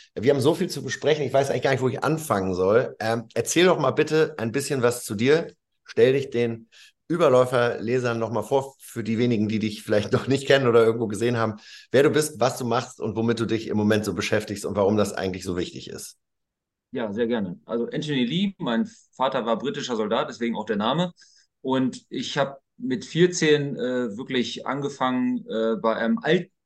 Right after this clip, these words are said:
Speaker 2: sehr alten, guten Jäger hier bei uns, der leider nicht mehr da ist, alles über Yacht zu lernen. Und dann konnte ich wirklich mit sechzehn meinen Jugendjachtschein machen. Also auch schon ein paar Tage. Leider, äh, fehlt mir die Zeit aktuell zur Jagd, aber, ähm, das wird jetzt wieder kommen.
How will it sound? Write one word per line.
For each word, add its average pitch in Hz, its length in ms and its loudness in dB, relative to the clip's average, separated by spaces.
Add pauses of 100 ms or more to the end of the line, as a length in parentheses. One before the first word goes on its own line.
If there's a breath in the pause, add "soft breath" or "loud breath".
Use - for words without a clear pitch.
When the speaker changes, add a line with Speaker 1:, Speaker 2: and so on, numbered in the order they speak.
(100)
Speaker 2:
sehr 127 240 0
alten, 123 600 -2
guten 143 260 -6
Jäger 143 280 2
hier 135 160 0
bei 127 60 0
uns, 127 520 -6
der 113 100 0
leider 117 240 2
nicht 117 120 0
mehr 107 100 -2
da 113 180 0
ist, - 300 -6 (260 soft breath)
alles 147 240 -4
über 117 140 2
Yacht - 260 0
zu - 80 -2
lernen. 143 440 0
Und 123 260 -2
dann 120 260 0
konnte 123 260 -4
ich 113 80 -10
wirklich 117 220 -6
mit 110 140 -2
sechzehn 123 340 -4
meinen 110 160 0
Jugendjachtschein 127 520 -4
machen. 117 300 -4 (460 loud breath)
Also 117 300 -2
auch 117 100 -2
schon 127 200 -2
ein 113 40 0
paar 123 180 0
Tage. 117 460 0 (300)
Leider, 139 500 4
äh, 131 220 2
fehlt 151 240 -4
mir 131 100 -6
die 117 80 -2
Zeit 143 320 0
aktuell 139 480 0
zur 139 160 -4
Jagd, 131 380 -2
aber, 117 580 2
ähm, 107 460 -2
das 113 240 -6
wird 127 120 -6
jetzt 117 160 -4
wieder 113 180 0
kommen. 156 420 -2